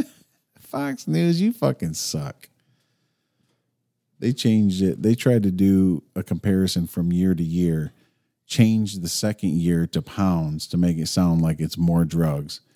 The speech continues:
Th-, this is exactly what they say. Meth seizures along the border increased two hundred and fifty-five percent, from over eighty-four hundred kilograms.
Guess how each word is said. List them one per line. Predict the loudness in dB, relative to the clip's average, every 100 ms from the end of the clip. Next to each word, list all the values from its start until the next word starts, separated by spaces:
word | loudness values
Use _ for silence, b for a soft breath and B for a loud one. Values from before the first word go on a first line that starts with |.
| _ _ _ _
Th-, | -2 0
this | 2 4
is | 4
exactly | 0 2 2 2 0
what | 0 0 2
they | 0
say. | 0 -2 -4 -6 _ _ _ _ _ _ _ _
Meth | -4 -2 -2 -4
seizures | -4 4 4 4 -2 -6 -10 -12 _
along | 0 2 4 4
the | 2
border | 0 0 2 0
increased | -2 -4 -4 -4 -8
two | 2 2
hundred | 2 0 0 2 0
and | -2
fifty-five | -6 -4 -4 -2 -2 -2 -2
percent, | -6 -6 -6 -8 -12 _ _ _ _ _ _
from | -2 0 0
over | 2 4 4 0
eighty-four | 4 6 6 4 4 4 4
hundred | 6 4 6 2
kilograms. | 0 2 2 0 -4 -8 -10 -12 -14